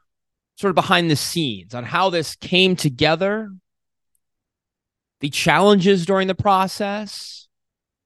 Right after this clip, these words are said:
some of the regrets I had once the story did run,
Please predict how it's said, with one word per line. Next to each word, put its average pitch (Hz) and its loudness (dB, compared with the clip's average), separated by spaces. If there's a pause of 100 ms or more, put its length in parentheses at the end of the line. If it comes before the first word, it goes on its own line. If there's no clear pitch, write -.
(100)
some 151 -4
of 123 -8
the 120 -8
regrets 123 -4
I 196 -2
had 190 0
once 185 -10 (680)
the 185 -4
story 190 4
did 185 4
run, 190 -2